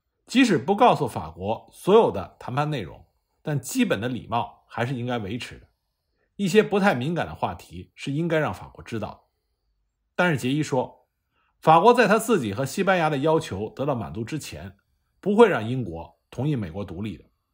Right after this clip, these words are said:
他认为富兰克林对法国的认识太天真了，他甚至觉得富兰克林爱法国超过了爱美国。后来发生的事情证明，杰伊对法国的判断基本正确。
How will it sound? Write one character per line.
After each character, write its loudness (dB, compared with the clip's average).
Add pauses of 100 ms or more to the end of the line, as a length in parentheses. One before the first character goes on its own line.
(580)
他 6
认 6
为 4
富 2
兰 2
克 0
林 -6
对 0
法 -8
国 -8
的 -4
认 -4
识 -12
太 -10
天 -10
真 -10
了， -18 (680)
他 2
甚 4
至 0
觉 -8
得 -8 (300)
富 -2
兰 2
克 2
林 0
爱 -2
法 -10
国 -14
超 0
过 2
了 -4
爱 -6
美 -8
国。 -20 (960)
后 8
来 10
发 6
生 0
的 2
事 0
情 -2
证 -4
明， -12 (200)
杰 0
伊 0
对 2
法 -10
国 -8
的 -4
判 -6
断 -6 (140)
基 -8
本 -6
正 -12
确。 -20